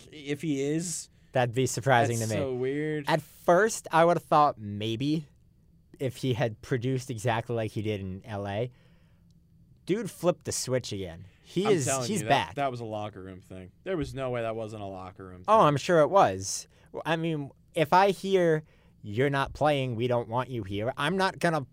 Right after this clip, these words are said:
Speaker 2: play, I'm not gonna play to the best of my ability when I get that chance. But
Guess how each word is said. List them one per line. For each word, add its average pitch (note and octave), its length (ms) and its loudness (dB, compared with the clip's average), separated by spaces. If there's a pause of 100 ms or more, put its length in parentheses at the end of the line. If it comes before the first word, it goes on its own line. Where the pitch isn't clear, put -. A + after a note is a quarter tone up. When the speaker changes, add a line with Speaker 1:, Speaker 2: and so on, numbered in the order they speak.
(460)
Speaker 2:
play, F3 480 2
I'm D#3+ 160 0
not E3+ 160 2
gonna D#3+ 220 0 (200)
play D#3 200 4
to D3+ 60 0
the D3 80 0
best D3 240 2
of D3+ 60 -4
my D3 120 0
ability D3 460 0
when C#3+ 140 -4
I C3 100 -4
get A#2 380 -4
that B2+ 200 -2
chance. - 580 -8 (1300)
But C3 200 0